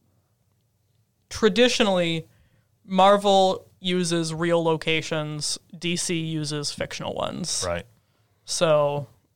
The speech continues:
Speaker 2: That's why I was asking, 'cause I just didn't remember. I mean, I've seen that movie, but I
Speaker 1: Yeah.
Speaker 2: couldn't tell you.
Speaker 1: But then, like, they do have an actual location in, when they, there's a mention of Zumbrota, Minnesota, which is where the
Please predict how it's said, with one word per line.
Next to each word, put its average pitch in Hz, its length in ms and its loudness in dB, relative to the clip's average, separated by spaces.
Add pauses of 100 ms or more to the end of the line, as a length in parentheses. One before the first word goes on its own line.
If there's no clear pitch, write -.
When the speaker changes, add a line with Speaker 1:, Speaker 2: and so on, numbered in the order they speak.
Speaker 2:
That's 160 160 2
why 170 140 8
I 120 40 6
was 104 140 2
asking, 101 480 -2
'cause 98 260 -6
I 110 100 -2
just 110 200 -4
didn't 120 200 2
remember. 92 560 -2
I 101 60 -4
mean, 92 140 -4
I've 95 120 -2
seen 113 240 -2
that 101 180 4
movie, 98 380 -2
but 87 300 -4 (200)
I 107 80 -6
Speaker 1:
Yeah. 156 100 0
Speaker 2:
couldn't - 260 2
tell 110 240 0
you. 95 400 -4 (240)
Speaker 1:
But 190 140 0
then, 214 160 2
like, 190 200 2
they 190 120 0
do 208 200 -2
have 185 200 2
an 165 200 0
actual 175 440 0
location 160 560 -4
in, 151 400 -8 (200)
when 165 320 -6
they, 160 440 -2 (500)
there's 170 240 0
a 165 40 -2
mention 170 300 -2
of 160 100 -2
Zumbrota, 165 440 2
Minnesota, 151 580 0
which 147 180 -8
is 151 300 -8
where 156 720 0 (880)
the 151 580 2